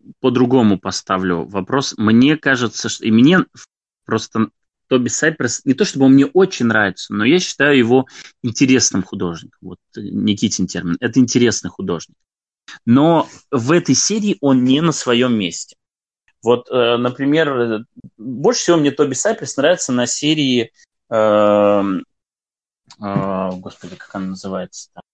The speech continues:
А, Blue Estate. Это, э, Виктора Колвачева. У него там просто есть несколько художников, которые попеременно рисуют сегменты, и одним из основных является Тоби Сайпресс.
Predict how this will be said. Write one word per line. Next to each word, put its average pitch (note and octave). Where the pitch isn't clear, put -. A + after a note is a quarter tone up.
А, G2+
Blue D3+
Estate. B2
Это, G#2
э, F#2
Виктора C3
Колвачева. A#2
У B2
него C3+
там C#3+
просто -
есть C3+
несколько C#3+
художников, G#3
которые C#3
попеременно C3
рисуют A#2
сегменты, F3+
и C#3
одним C#3+
из A#2+
основных C#3+
является C3
Тоби B2
Сайпресс. -